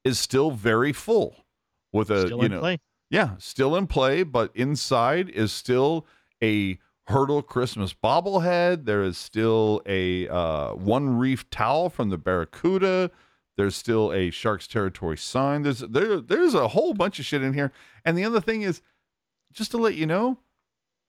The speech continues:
Speaker 1: this box is pretty full. I was still gonna drop in a couple surprises before I sent it out. So, look,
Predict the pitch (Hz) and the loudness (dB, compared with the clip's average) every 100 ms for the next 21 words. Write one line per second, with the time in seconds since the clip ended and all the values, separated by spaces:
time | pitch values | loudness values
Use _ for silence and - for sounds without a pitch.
0 | _ _ 185 196 170 196 214 190 208 208 | _ _ -2 0 0 -2 -2 -8 -8 -8
1 | - 233 226 - 175 226 247 - 226 214 | -2 -2 -2 -4 -4 -2 -4 -4 -4 -4
2 | 208 190 190 185 185 185 - 185 180 - | -4 -4 -2 -2 -2 -8 -8 -8 -8 -8
3 | 165 - 175 175 143 123 131 - 151 123 | -10 -6 -6 -6 -10 -14 -14 -6 -6 -6
4 | 151 120 123 117 69 _ _ _ _ _ | -6 -4 -2 -4 -6 _ _ _ _ _
5 | _ _ - - 123 107 98 _ _ _ | _ _ -10 -2 0 -2 -6 _ _ _
6 | _ _ - 151 | _ _ -10 -8